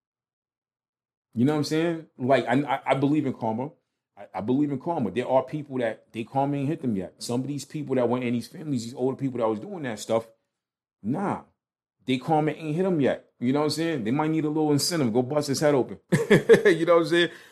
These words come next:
Look, I try not to preach violence on the show. I try, but, but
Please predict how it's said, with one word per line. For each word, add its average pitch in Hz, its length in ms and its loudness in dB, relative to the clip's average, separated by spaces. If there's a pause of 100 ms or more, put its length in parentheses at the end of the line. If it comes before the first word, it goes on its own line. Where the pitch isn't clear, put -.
(140)
Look, 151 320 6
I 123 60 -6
try 180 260 4
not 170 200 0
to 160 60 -4
preach 151 280 -4
violence 151 440 -4
on 131 80 -8
the 117 60 -8
show. - 260 -4
I 107 60 0
try, 139 180 -6
but, 139 260 -4
but 170 280 2